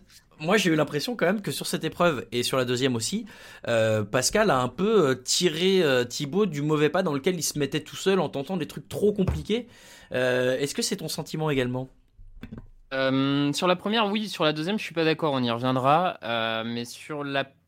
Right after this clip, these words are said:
Speaker 1: première, effectivement, euh, c'est Pascal qui a cette bonne idée, enfin, qui a l'air d'être une bonne idée, euh, l'agrume, même si pour le coup, ça a pas l'air, non, mais ce que je veux dire, c'est que ça a pas eu
Speaker 2: Ça les fait
Speaker 1: l'air
Speaker 2: pas gagner.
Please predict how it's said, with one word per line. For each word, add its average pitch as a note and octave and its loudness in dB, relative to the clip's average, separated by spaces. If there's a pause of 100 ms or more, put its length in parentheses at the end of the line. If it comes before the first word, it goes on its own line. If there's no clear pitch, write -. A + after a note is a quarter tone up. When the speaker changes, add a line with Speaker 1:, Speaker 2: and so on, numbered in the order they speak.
(180)
Speaker 1:
première, C#3+ 0
effectivement, D#3 -4
euh, A#2 0
c'est B2+ -12
Pascal B2+ -10
qui C3+ -10
a B2 -8
cette A#2 -14
bonne A2+ -6
idée, C#3+ -2
enfin, A#2+ -4 (560)
qui A#2 -8
a - -4
l'air C#3 -2
d'être C3 -10
une C3 -8
bonne C3 -6
idée, C#3+ -4
euh, A2 -2
l'agrume, A#2+ -4
même A#2+ -6
si A#2 -14
pour B2 -12
le A#2+ -8
coup, D3+ -14
ça C#3 -6
a - -4
pas B2+ -10
l'air, C#3 -6
non, C#3+ 0
mais D3 -4
ce - -16
que C#3 -12
je B2+ -10
veux C3 -8
dire, D#3 -8
c'est - -18
que - -20
ça B2+ -6
a - -4
pas B2 -4
eu B2+ -4
Speaker 2:
Ça B2+ -2
les A2+ -2
fait D3 0
Speaker 1:
l'air D#3 2
Speaker 2:
pas C#3+ 0
gagner. A#2 -2